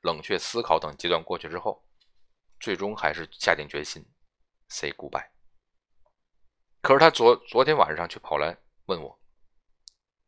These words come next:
说分手我们还能做朋友，是不是说明没爱过？我一把拍了一下他的大腿，讲啥呢？当然不是。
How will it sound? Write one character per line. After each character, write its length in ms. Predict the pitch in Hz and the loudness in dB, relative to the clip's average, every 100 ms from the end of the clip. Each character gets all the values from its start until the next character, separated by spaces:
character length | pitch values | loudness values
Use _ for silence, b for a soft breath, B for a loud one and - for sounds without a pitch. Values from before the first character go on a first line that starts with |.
| _ _ _ _ _ _ _ _ _ | _ _ _ _ _ _ _ _ _
说 100 | 117 | -12
分 240 | - 131 131 | 2 2 4
手 140 | 87 | 4
我 120 | 98 | 4
们 140 | 82 87 | 0 -4
还 60 | |
能 120 | 90 | -4
做 160 | 107 113 | -2 -4
朋 240 | - 82 | -2 -6
友， 120 | 92 76 | -6 -4
是 180 | - | -6
不 80 | - | -6
是 60 | 101 | -10
说 180 | - 98 | -10 -10
明 180 | 98 | -8
没 120 | 90 101 | -6 -6
爱 240 | 135 135 | -6 -8
过？ 260 | - - _ _ _ _ _ _ _ _ _ _ _ _ _ _ _ _ _ _ - _ _ _ _ _ | -14 -20 _ _ _ _ _ _ _ _ _ _ _ _ _ _ _ _ _ _ -20 _ _ _ _ _
我 120 | _ 90 | _ -10
一 140 | 90 | 0
把 160 | - - | 2 0
拍 240 | - 90 | 0 0
了 80 | 82 | 0
一 80 | 80 | -2
下 80 | 78 | -6
他 120 | 80 | -8
的 40 | |
大 200 | - 67 | 0 0
腿， 160 | - - _ _ _ _ _ _ | -2 -16 _ _ _ _ _ _
讲 160 | - | -4
啥 120 | - - - | -4 -6 -6
呢？ 160 | 113 - _ _ _ | -6 -10 _ _ _
当 220 | - 113 | 2 4
然 160 | 110 71 | 0 -8
不 80 | 78 | -8
是。 200 | - | -10